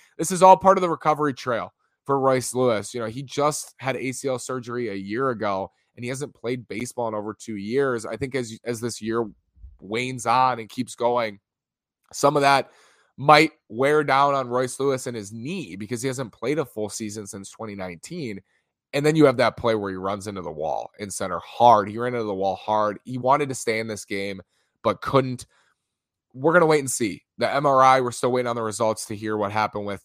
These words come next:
with the knee. But right now, it sounds like he is gonna go on the injured list. Corresponding move, yeah, I think Alex Kirilloff will probably be up, especially with Max Kepler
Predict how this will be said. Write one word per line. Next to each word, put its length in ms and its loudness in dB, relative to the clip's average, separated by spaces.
with 200 -6
the 80 -8
knee. 320 -8
But 220 -2
right 240 0
now, 180 0
it 80 -6
sounds 240 -8
like 100 -10
he 140 -10
is 100 -12
gonna 160 -12
go 80 -8
on 120 -6
the 100 -12
injured 320 -6
list. 220 -2
Corresponding 540 8
move, 240 8
yeah, 140 8
I 80 10
think 180 0
Alex 260 6
Kirilloff 340 4
will 80 -2
probably 260 4
be 160 0
up, 180 2
especially 360 -4
with 100 -4
Max 240 -4
Kepler 560 -2